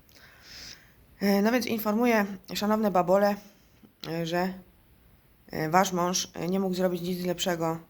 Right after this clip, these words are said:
e, dla swojego życia i informuję, e, że jeśli jest połączony ze mną na poziomie serca,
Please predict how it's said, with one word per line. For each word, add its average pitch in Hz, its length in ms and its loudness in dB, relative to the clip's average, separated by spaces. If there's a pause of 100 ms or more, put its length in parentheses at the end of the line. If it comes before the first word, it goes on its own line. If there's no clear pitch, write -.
(200)
e, 156 180 -6
dla 160 140 -4
swojego 160 360 -4
życia 170 340 -2 (540)
i 214 100 -2
informuję, 190 600 2 (360)
e, 160 220 -2 (140)
że 175 260 0 (800)
jeśli 190 220 -2
jest 190 140 -2
połączony 190 580 2
ze 190 100 0
mną 190 140 2
na 180 120 2
poziomie 175 380 -2
serca, 170 420 -4